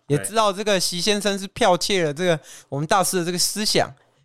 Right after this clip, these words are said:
Speaker 2: 这共同富裕的思想是从我们这个习
Speaker 1: 哦，哦，等一下，我突然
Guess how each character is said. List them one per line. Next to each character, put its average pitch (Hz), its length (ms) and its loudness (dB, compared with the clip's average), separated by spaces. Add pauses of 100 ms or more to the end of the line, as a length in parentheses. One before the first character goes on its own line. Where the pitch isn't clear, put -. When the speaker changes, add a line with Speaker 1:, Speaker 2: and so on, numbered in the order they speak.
Speaker 2:
这 196 100 -8
共 208 220 2
同 208 200 2
富 - 460 -4
裕 196 140 2
的 160 80 6
思 185 180 -4
想 127 240 -4
是 156 100 -10
从 156 160 -2
我 180 120 2
们 185 100 -4
这 156 80 0
个 147 80 0
习 - 60 2
Speaker 1:
哦， 208 40 6
哦， 220 60 4
等 214 60 4
一 - 20 2
下， 165 80 0
我 - 60 -4
突 202 120 0
然 202 160 2